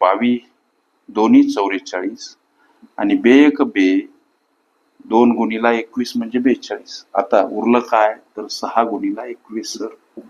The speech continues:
हा गुणाकार करा, सहा एक सहा आणि सहा दोन्ही बारा. एकशे सव्वीस काय? हे माप मीटर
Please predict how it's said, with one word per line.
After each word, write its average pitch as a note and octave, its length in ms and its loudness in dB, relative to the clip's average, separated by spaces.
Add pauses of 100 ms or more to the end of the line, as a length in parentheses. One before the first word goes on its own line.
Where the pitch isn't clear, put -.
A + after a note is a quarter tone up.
(1160)
हा B2+ 140 2
गुणाकार C#3+ 520 4
करा, G2 320 -2
सहा A#2 340 -4
एक B2 240 -2
सहा G#2 420 -2 (100)
आणि G#2 220 -4
सहा F#2+ 360 -10
दोन्ही F#2+ 240 -4
बारा. F#2 360 -8 (1300)
एकशे A#2 360 2
सव्वीस C3 800 2 (560)
काय? G#2+ 380 2 (1000)
हे A2+ 80 -2
माप G2+ 320 0 (480)
मीटर A2 420 0